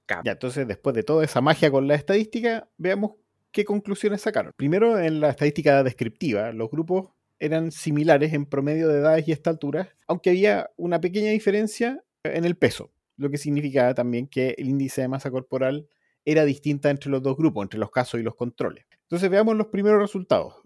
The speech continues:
Speaker 2: El primero era la altura del espacio subacromial. En promedio, la altura del espacio subacromial era dos coma catorce milímetros mayor en el grupo con pinzamiento, ya con un intervalo de confianza al noventa y cinco por ciento que iba desde el u-,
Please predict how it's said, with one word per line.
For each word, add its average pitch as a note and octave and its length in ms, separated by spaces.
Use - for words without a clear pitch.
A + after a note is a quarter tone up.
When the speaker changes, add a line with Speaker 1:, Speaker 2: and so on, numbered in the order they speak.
Speaker 2:
El C3 140
primero B3 420
era A#3+ 360
la E3 120
altura G#3+ 260
del G#3+ 100
espacio G#3 240
subacromial. F3 460
En D#3+ 180
promedio, G3+ 720
la D3 180
altura D#3+ 340
del C#3+ 120
espacio D#3+ 300
subacromial D#3+ 640
era F3 220
dos G#3 220
coma E3+ 280
catorce F#3+ 420
milímetros G3+ 640
mayor D3 680
en B3+ 160
el G3+ 160
grupo A3 420
con A#3 180
pinzamiento, G#3+ 640
ya B2+ 100
con C3+ 140
un C#3 80
intervalo D3+ 380
de D3+ 60
confianza D#3 460
al D3+ 60
noventa C#3+ 220
y D3+ 40
cinco E3+ 240
por F3 100
ciento F#3+ 360
que D#3 140
iba D#3+ 220
desde D3+ 520
el C3+ 180
u-, D3+ 200